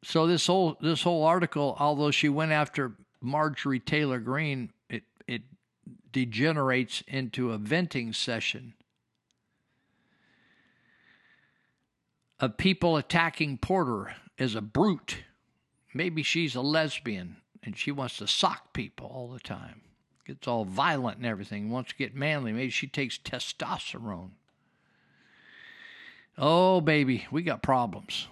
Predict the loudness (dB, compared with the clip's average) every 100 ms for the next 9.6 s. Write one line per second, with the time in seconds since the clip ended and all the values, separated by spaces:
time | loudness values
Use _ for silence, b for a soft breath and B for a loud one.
0 | -4 -2 0 -4 -6 -6 -6 -6 -8 -10
1 | -12 -12 -18 _ _ _ _ -4 -2 0
2 | -4 _ _ _ -6 -2 0 0 0 -2
3 | -2 -4 -8 -10 _ _ _ _ _ _
4 | _ _ _ _ _ _ _ _ _ _
5 | _ _ _ _ _ _ -12 -8 -6 -8
6 | -12 -16 -20 _ _ _ _ _ _ _
7 | _ _ _ _ _ _ _ _ _ _
8 | _ _ -8 -4 -4 -6 _ _ -4 -4
9 | -6 -4 -2 -2 -6